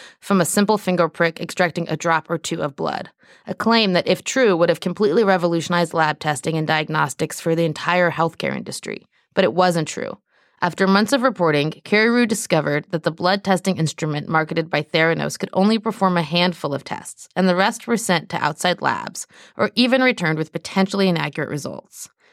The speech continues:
Still, Theranos was able to court nearly a billion dollars in funding when Carreyrou first reported on the company, and attract partnerships with Safeway and Walgreens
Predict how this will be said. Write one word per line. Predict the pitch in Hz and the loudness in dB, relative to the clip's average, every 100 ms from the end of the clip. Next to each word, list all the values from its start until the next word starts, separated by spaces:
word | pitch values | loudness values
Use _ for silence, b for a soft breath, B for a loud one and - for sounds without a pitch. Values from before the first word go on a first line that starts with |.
| _ | _
Still, | - - 226 247 | -4 2 4 4
Theranos | 247 240 262 | 2 2 2
was | 262 240 | 0 0
able | 233 220 | 0 -2
to | |
court | 214 - 208 - | -2 0 0 2
nearly | 196 196 196 | 2 4 4
a | |
billion | 175 - 190 208 202 | 0 0 2 4 4
dollars | 185 165 170 170 | 4 4 4 2
in | 151 | -2
funding | 156 156 151 143 | -6 -8 -8 -8
when | 151 | -8
Carreyrou | 156 180 165 147 | -6 -2 -2 -2
first | 156 170 151 | -4 -4 -4
reported | 151 - 160 160 | -10 -6 -6 -4
on | 143 | -6
the | 143 | -8
company, | - - 76 62 - b b b | -10 -10 -10 -10 -12 b b b
and | - | -2
attract | 240 240 233 - | 0 0 -2 -2
partnerships | 196 190 185 196 - | 0 0 0 -2 -2
with | 165 | -4
Safeway | - 190 180 196 185 - | 0 -2 0 2 2 0
and | 165 | -2
Walgreens | 147 151 143 - - | -2 -2 -4 -10 -12